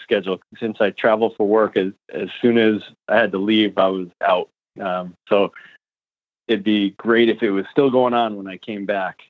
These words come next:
Um, and I'd even contemplated renting a,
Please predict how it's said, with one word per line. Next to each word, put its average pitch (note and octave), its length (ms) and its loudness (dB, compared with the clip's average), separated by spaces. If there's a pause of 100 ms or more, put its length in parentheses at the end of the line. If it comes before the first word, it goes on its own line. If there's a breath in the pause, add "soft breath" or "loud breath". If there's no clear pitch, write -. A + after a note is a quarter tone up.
(140)
Um, F2+ 240 -10 (300 soft breath)
and A#2+ 260 -2
I'd A#2+ 140 2
even C#3 240 2
contemplated A2+ 800 -2 (480)
renting A2+ 500 -2
a, F#2+ 340 0